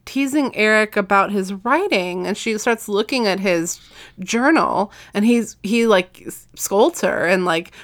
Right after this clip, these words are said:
w-, takes it away, and then she, like, teases him by ripping a page out of it, and it's a love poem, and that sh-, he tells her he wrote for her, about her, to get her off the scent, I guess.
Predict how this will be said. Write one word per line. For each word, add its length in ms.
w-, 160
takes 260
it 60
away, 480
and 180
then 140
she, 180
like, 280
teases 460
him 180
by 140
ripping 380
a 80
page 460
out 180
of 120
it, 240
and 120
it's 220
a 60
love 400
poem, 520
and 380
that 320
sh-, 320
he 240
tells 400
her 340
he 220
wrote 300
for 220
her, 120
about 360
her, 400
to 100
get 160
her 80
off 180
the 100
scent, 340
I 80
guess. 480